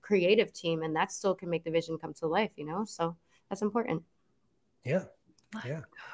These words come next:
Speaker 2: Well, thank you so much for joining us on It's Real with Jordan and Demi. Money Dance is out tomorrow. Well, most people that w-, watch or listen to our show, they'll probably, it'll probably already be out. So if you're listening to this on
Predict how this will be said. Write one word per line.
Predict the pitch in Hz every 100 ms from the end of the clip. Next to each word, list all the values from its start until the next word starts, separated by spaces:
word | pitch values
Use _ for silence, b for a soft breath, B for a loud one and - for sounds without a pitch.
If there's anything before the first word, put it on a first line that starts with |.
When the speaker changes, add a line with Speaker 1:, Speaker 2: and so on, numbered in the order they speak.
| B B B B B -
Speaker 2:
Well, | 160
thank | - 233 240
you | 214
so | - 247
much | 202 202 202 - -
for | 185
joining | 135 185 190
us | 180 190
on | 165
It's | 123
Real | 170
with | 160
Jordan | 143 156 151
and |
Demi. | 143 156 156 147 b b b b b b -
Money | 170 185
Dance | 165 196 190 180 -
is | - 147
out | 165 165 160 - -
tomorrow. | 165 151 160 165
Well, | 170 180 175 B B
most | 190 214 220
people | 214 180 175 156 b b -
that | 175 180 208 247 262
w-, | 226 262 233
watch | 190 190 -
or | 190
listen | 170 180 190
to |
our | 175 156
show, | 202 190 185
they'll | 175
probably, | - 190 180
it'll | 160 151
probably | 185 175 170
already | 156 156
be | 147 151 165
out. | 170 165 -
So | 170 156
if | 147
you're | 156
listening | 160 - 156
to |
this | 143
on | 151 135 135